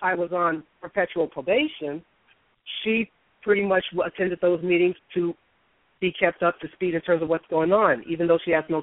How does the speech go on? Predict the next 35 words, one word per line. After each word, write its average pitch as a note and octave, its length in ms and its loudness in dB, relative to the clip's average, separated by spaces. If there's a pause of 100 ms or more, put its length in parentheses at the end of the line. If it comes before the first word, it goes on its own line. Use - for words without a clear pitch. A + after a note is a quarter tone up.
technical, D#3+ 460 -2
uh, D3+ 180 0 (340)
background E3 400 2
whatsoever. D#3 680 -2 (580)
And F#3 260 4
what G#3 160 6
I, F#3+ 120 4 (460)
what G3+ 140 4
I've F3+ 140 0
learned A#3 280 0
is F3+ 140 -2
that D#3 220 0 (1300)
when F3+ 120 0
the F3 60 0
meeting G3 320 0 (100)
starts, A3+ 320 2 (160)
she A3+ 80 -10
would A3 160 -2
immediately F3+ 420 -4
take G3+ 220 -4
over G#3+ 220 0
the A3 60 -2
meeting, E3 360 -4 (260)
and G3+ 140 0
for A#3 140 4
the G#3 60 4
most A3+ 260 2 (100)
part, F#3+ 220 2
instead A3+ 280 -2
of A3+ 60 0
it G3+ 140 0
being G3+ 180 2
a - 440 -6
meeting F#3+ 340 -2
of D#3+ 100 0